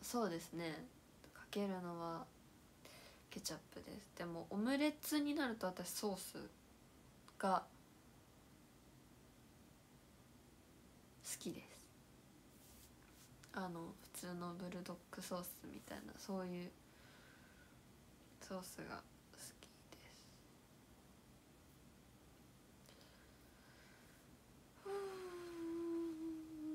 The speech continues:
う。<laughs> 背景変わってる。「この手紙」になってますね、その背景は。<laughs> そう、可愛いよね、今のこの背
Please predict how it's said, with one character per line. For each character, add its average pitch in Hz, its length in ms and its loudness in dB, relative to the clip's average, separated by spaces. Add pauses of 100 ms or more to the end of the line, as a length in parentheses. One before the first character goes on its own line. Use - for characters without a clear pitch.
(920)
う。 285 40 2 (1000)
<laughs> - 1200 4
背 254 180 10
景 190 300 6
変 185 120 6
わ 185 60 6
っ 190 40 2 (160)
て 185 100 0
る。 185 200 2 (500)
「こ - 140 2
の 214 120 10
手 208 220 4
紙」 208 420 6
に 175 140 4
な 147 100 2
っ 151 40 -2
て - 140 -4
ま - 140 0
す - 80 -6
ね、 - 160 -2
そ 170 60 -4
の 165 120 0
背 185 120 0 (120)
景 - 300 0
は。 - 160 -4 (480)
<laughs> 370 160 4 (580)
そ 226 300 10
う、 214 60 6
可 226 260 8
愛 254 160 8
い 240 40 8
よ 214 120 8
ね、 202 280 6
今 190 240 6
の 180 120 0
こ - 140 -2
の 175 260 2
背 170 100 0